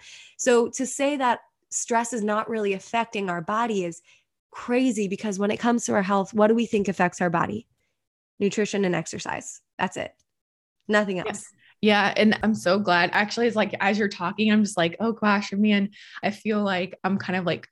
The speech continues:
Speaker 2: not criticizing myself." I'm like, "Oh God, Courtney, like, pay attention to what she's saying." Like, because it's so easy, I feel like,
Speaker 1: <laughs>
Speaker 2: to get caught up in that mentality and, and associating stress with a negative thing instead of looking at it as something that's, "Hey, this is a red flag, like, something's going on, like, let's pay attention to it."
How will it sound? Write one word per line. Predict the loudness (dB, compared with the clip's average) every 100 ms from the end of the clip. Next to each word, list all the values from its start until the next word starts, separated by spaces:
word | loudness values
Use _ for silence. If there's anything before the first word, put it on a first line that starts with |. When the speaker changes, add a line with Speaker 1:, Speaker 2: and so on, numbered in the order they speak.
| -2
Speaker 2:
not | -2 0
criticizing | 2 2 2 0 2
myself." | 0 0 2 0
I'm | 2
like, | 0 0
"Oh | -4
God, | -4 -4 -4
Courtney, | -2 0 4
like, | 2 4
pay | 2
attention | 2 2 0 2
to | 2
what | 0
she's | -2 -4 0
saying." | 2 4 4
Like, | 2 0 -6 -20 -4
because | 0 2 2 0
it's | 0 4
so | 4 6
easy, | 4 4 4
I | 4
feel | 4
like, | 2 4
Speaker 1:
<laughs> |
Speaker 2:
to | 2
get | 0 -2
caught | 2 4 6
up | 4 4
in | 2 4
that | 2 0 0
mentality | 0 -2 0 -2 -2 -2 0
and, | -2 -2
and | -2
associating | -2 -2 -4 0 2 2 0
stress | 0 0 0
with | -2
a | 0
negative | 0 2 0 0
thing | -2 -2
instead | -2 -2 -2
of | 0
looking | -2 -2 -4
at | -2
it |
as | -2
something | -4 -2
that's, | -2 -2
"Hey, | -2 0
this | 0
is | -2 0
a |
red | 0 0
flag, | 0 0 2
like, | -2
something's | 0 -4 0 -2 -2
going | -2 0
on, | 0 2
like, | 0 0
let's | -4 0
pay | 0
attention | 0 0 -2 -2 -4
to | -2 0
it." | -2